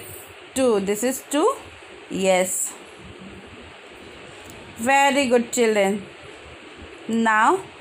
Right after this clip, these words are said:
the way I am doing, do like this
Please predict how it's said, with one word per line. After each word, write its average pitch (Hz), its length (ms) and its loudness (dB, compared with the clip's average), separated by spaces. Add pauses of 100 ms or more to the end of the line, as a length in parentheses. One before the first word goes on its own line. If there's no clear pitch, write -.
(120)
the 226 180 2
way 226 260 4
I 262 240 2
am 269 180 2
doing, 277 540 2
do 208 160 2
like 202 340 2
this 311 300 -2